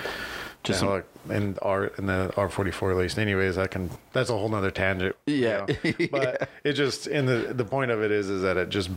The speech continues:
Speaker 2: brings so much, so many more factors to things that could go wrong.
Speaker 1: Yeah.
Speaker 2: Um, that it's just, it's just draining. So back to your question, if it's like the Mint four hundred,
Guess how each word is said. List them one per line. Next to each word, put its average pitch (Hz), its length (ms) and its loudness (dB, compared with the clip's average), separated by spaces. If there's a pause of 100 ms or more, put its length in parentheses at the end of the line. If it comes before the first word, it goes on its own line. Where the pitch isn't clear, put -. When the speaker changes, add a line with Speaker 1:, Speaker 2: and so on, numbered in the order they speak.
(160)
Speaker 2:
brings 104 420 2
so 104 280 2
much, 98 320 0 (200)
so 104 160 0
many 98 220 4
more 92 480 2
factors 87 680 -2
to 85 180 0
things 92 500 -2
that - 160 -4
could 90 320 0
go 87 200 0
wrong. 85 500 0 (160)
Speaker 1:
Yeah. - 240 2 (180)
Speaker 2:
Um, 82 380 0 (640)
that 85 140 2
it's - 140 0
just, - 180 -2
it's - 140 -2
just 85 180 0 (220)
draining. 80 320 0
So 110 300 -2
back 95 320 -2
to 92 100 -2
your 87 180 0 (300)
question, 87 560 0 (520)
if 87 140 0
it's - 240 0 (500)
like 92 160 0
the 95 80 0
Mint 92 200 0
four 95 180 0
hundred, 101 440 0